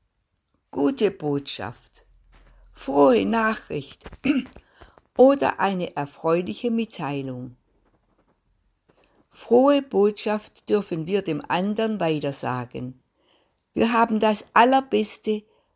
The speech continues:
was es anzubieten gibt. Nun sagt Paulus,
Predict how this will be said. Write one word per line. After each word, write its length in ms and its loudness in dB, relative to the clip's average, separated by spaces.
was 200 -4
es 280 -6
anzubieten 760 -6
gibt. 560 -16
Nun 240 2
sagt 340 -2
Paulus, 560 -8